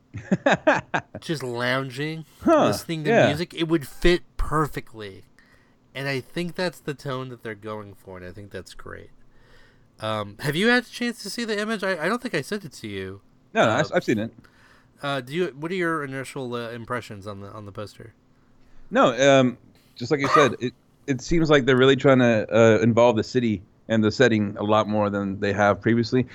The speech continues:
Speaker 1: And that's kinda weird to say, but, um, you know, because it's hard to avoid him, you know, flipping through all the buildings and stuff like that.
Speaker 2: Right.
Speaker 1: But the city is being alive, kind of, as being kind of, uh, him, him inhabiting the space, uh,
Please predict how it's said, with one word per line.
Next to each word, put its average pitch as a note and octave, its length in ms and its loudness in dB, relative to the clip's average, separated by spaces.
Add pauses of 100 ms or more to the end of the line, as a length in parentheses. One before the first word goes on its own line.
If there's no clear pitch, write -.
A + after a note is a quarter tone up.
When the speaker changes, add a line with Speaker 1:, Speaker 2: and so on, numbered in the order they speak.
Speaker 1:
And F#3+ 80 6
that's G3 180 6
kinda G3+ 200 4
weird C3+ 180 4
to - 20 -6
say, G#2+ 280 -2 (360)
but, A2+ 340 2
um, F#2+ 480 0 (640)
you D3 100 2
know, B2 80 4
because G#2+ 260 -2
it's G2 160 -10
hard A2+ 220 0
to G2 360 2 (300)
avoid A#2 320 4
him, G#2+ 320 0
you A#2 60 0
know, F#2 300 0 (100)
flipping A#2+ 340 2
through G#2+ 160 2
all G2+ 120 4
the F#2+ 60 -6
buildings G2+ 380 2
and F#2 80 -6
stuff F#2+ 160 -2
like F#2+ 120 -2
that. F#2+ 180 -2 (240)
Speaker 2:
Right. G#2 160 -10
Speaker 1:
But A2+ 260 6 (140)
the C3+ 80 2
city D3 380 4
is B2 120 2
being A#2+ 180 2
alive, G2+ 400 2
kind F2+ 180 -4
of, G#2 160 -8
as G#2 100 -2
being G#2+ 220 2
kind G#2+ 180 2
of, G#2 120 2 (460)
uh, A2 60 -2 (140)
him, C#3+ 460 4
him D#3+ 200 4
inhabiting C3 400 2
the A2 100 2
space, G#2 440 -4 (640)
uh, G#2 380 2